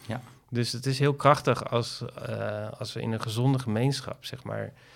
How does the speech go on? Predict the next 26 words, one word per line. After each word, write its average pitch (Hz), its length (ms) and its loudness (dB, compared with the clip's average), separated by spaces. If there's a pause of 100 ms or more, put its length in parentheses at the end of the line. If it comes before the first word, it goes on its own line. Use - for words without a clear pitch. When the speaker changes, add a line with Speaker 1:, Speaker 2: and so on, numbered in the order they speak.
(320)
Speaker 2:
dit 113 300 -2
soort - 220 -4
principes 123 540 -2
van 113 140 -2
Gods - 180 -6
Koninkrijk, 113 720 -2
eh, 107 100 -4 (640)
eh, 113 380 -8 (240)
ja, 120 300 -2
heel, 113 280 -4
eh, - 180 -8
vanuit 110 400 -4
heel, 113 300 -2
heel, 113 180 -6 (200)
eh, 113 80 -6 (100)
heel 113 240 -2
diep, 127 220 2 (160)
die 120 120 -4
heel 113 180 0
diep 117 160 -4
wegkomen, 107 500 0
zeg - 200 -10
maar, - 240 -8
Speaker 1:
Ja. - 20 -18
Speaker 2:
voorleven. 117 500 -2 (240)
Speaker 1:
Ja. 120 240 -6